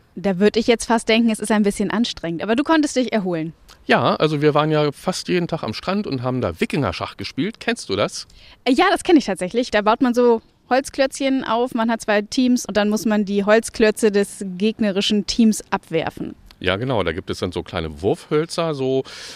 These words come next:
Speaker 2: ja, vielleicht dreißig Zentimeter lang, so dick vielleicht wie ein Daumen. Und dann wirft man da quer rüber und versucht, diese Hölzchen, das sind fünf, die da aufgebaut sind, hier auf jeder Seite, umzuschmeißen. Und wer das als erster geschafft hat,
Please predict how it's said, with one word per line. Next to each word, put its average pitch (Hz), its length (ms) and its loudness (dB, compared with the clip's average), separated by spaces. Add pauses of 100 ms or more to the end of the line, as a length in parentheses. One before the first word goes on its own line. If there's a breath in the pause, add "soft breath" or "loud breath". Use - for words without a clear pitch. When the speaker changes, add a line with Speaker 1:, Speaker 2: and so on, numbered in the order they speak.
(140)
Speaker 2:
ja, 92 100 -2
vielleicht 95 440 -6
dreißig 104 340 -4
Zentimeter 110 520 -2
lang, 160 320 -2
so 113 240 -6
dick 107 320 -8
vielleicht 117 300 -2
wie - 40 -6
ein 92 120 -4
Daumen. 160 540 0
Und 123 240 0
dann 127 240 0
wirft 123 200 -2
man 127 140 -2
da 117 120 -2
quer 101 260 2
rüber 175 320 0
und 127 120 -4
versucht, 107 360 -6
diese 95 280 -4
Hölzchen, 101 380 -2
das 85 100 -4
sind - 100 -8
fünf, - 260 -2
die - 80 -2
da 95 80 0
aufgebaut 120 440 -2
sind, 117 100 -2
hier 117 180 -2
auf 98 180 -4
jeder 107 240 -2
Seite, 104 360 -2 (360 loud breath)
umzuschmeißen. 165 840 -2
Und 113 280 -8
wer 110 100 0
das 110 120 -4
als - 140 -10
erster 170 340 -8
geschafft 117 360 -8
hat, 185 120 -2